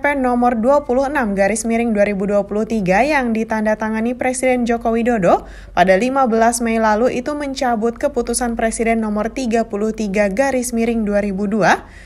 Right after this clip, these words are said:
tentang pengendalian dan pengawasan pengusahaan pasir laut. Kepres Nomor tiga puluh tiga garis miring dua ribu dua yang terbit pada masa pemerintahan Presiden Megawati itu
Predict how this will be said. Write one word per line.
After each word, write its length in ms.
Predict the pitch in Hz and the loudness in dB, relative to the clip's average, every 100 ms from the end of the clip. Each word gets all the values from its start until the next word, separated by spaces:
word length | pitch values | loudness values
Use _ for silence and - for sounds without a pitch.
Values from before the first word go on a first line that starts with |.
| - - | -16 -4
tentang 320 | 208 254 269 | 2 2 2
pengendalian 640 | 277 285 269 262 262 285 | -4 2 4 4 2 0
dan 160 | 254 240 | 0 -2
pengawasan 720 | 302 302 277 269 269 285 277 | -4 -2 -2 0 -2 -6 -6
pengusahaan 800 | 311 269 269 254 247 247 254 240 | -4 -2 -2 -2 -2 -2 -2 -2
pasir 400 | 240 226 - 240 | -4 -2 -2 -2
laut. 480 | 226 233 277 202 - - - - - | 0 0 0 -2 -4 -20 -20 -14 0
Kepres 400 | 262 262 311 330 | 2 4 4 2
Nomor 480 | 285 277 269 277 277 | 0 0 0 0 -2
tiga 240 | 277 277 | 2 2
puluh 240 | 269 269 277 | 2 0 0
tiga 400 | 285 262 240 180 | -2 0 2 2
garis 400 | 196 214 233 240 | 0 0 -2 -4
miring 300 | 226 233 220 | -2 0 2
dua 160 | 214 | 2
ribu 180 | 214 202 | 2 -2
dua 300 | 208 208 185 | 0 2 2
yang 240 | 311 233 208 | 2 0 -2
terbit 380 | 190 190 240 | -2 -2 -2
pada 180 | 202 190 | -2 -2
masa 400 | 202 240 247 233 | -2 -2 -2 -4
pemerintahan 640 | 294 294 285 269 254 254 247 | -4 -4 -4 -4 -4 -4 -2
Presiden 460 | 220 240 226 220 | -4 -2 -2 -2
Megawati 640 | 254 226 220 220 220 240 254 | -2 0 0 -2 -2 -6 -2
itu 220 | 196 440 | -2 -2